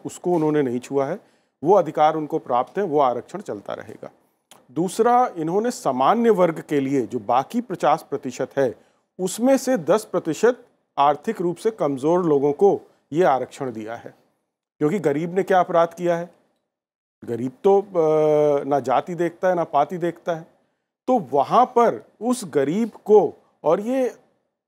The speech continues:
अगर आप प्रस्तावना देखें हमारे, अ, कॉन्स्टिट्यूशन की, जिसे हम प्रीएम्बल कहते हैं,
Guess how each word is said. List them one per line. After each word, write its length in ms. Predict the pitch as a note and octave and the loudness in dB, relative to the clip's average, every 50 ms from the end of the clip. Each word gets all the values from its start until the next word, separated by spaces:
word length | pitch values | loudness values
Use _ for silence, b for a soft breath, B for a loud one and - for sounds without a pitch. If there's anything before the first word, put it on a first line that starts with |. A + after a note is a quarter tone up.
| _ C3+ | _ -4
अगर 260 | C#3 C3+ F#3+ A#3 B3+ | -2 0 2 2 4
आप 280 | A3+ G#3 A#3 A#3 - _ _ _ _ _ _ _ _ | 4 4 2 2 -2 _ _ _ _ _ _ _ _
प्रस्तावना 560 | E3 D3 - - D#3+ C#3+ C#3+ D3 E3 G3 G#3 | -6 -6 -4 0 2 2 2 2 2 0 0
देखें 260 | F3 F3 D#3+ - F#3 | 0 -2 -4 -4 -4
हमारे, 600 | E3 D3+ C#3+ C#3+ D3 D#3+ D#3+ D#3+ D3+ D3 C#3+ C#3 | -4 0 0 2 2 2 2 2 2 2 2 2
अ, 300 | C3 C3 B2+ B2 A#2+ A#2+ A#2 A2+ - C3+ D3 D3 C#3+ C#3+ - - - - - - _ - _ _ _ _ _ _ | 0 -2 -4 -4 -6 -6 -8 -10 -12 -12 -14 -14 -14 -14 -14 -16 -18 -18 -20 -20 _ -20 _ _ _ _ _ _
कॉन्स्टिट्यूशन 580 | - C3+ B2+ A#2+ - E3 D#3+ D3+ C#3+ - D#3 C#3 | -8 -6 -6 -6 -6 -2 -2 -2 -2 0 -2 -2
की, 120 | A#2+ A#2 | -4 -6
जिसे 400 | G2+ - _ _ _ C3 B2 - | -12 -14 _ _ _ -12 -6 -4
हम 100 | C#3+ C#3+ | -4 -4
प्रीएम्बल 400 | C#3 C#3 B2+ B2 B2 C3 C#3+ E3 | -4 -4 -4 -4 -2 0 0 0
कहते 280 | D#3 C#3+ B2 A2 - A#2+ | 0 0 -6 -6 -6 -10
हैं, 140 | A2 G2 | -14 -14